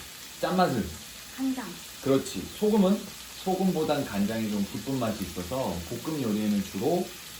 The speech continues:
Speaker 1: 간장을 쓴다.
Speaker 2: 음.
Speaker 1: 간장 중에서도 진간장.
Speaker 2: 음.
Speaker 1: 그지? 그러면 이제 불을 세게 한 상태에서 원래 뭐 한 큰술 넣는다, 뭐 두 큰술 넣는다 하는데 지금은 그냥 눈대중으로 쪼로록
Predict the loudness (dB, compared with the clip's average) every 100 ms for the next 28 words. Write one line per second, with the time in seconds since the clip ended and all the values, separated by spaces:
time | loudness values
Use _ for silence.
0 | -2 0 2 0 -2 -4 -2 -4 -4 -2
1 | 0 0 -2 -6 -6 -4 0 4 4 2
2 | -8 -4 0 4 4 2 -2 -6 -10 -10
3 | -10 -10 -10 -6 -2 -2 -4 -12 -14 -14
4 | -8 -6 -2 -2 -4 -4 0 2 2 0
5 | -2 0 -2 -4 -6 -6 -4 -4 0 0
6 | 0 -2 -8 -12 -12 0 2 4 4 6
7 | 6 4 0 2 4 4 4 4 2 2
8 | 4 4 4 2 -2 -4 -2 -2 0 0
9 | 0 0 -2 -2 -4 -2 0 0 -4 -8
10 | -10 -6 -2 2 4 4 2 0 0 0
11 | 2 0 0 0 2 2 0 -8 -8 -8
12 | -4 0 2 4 2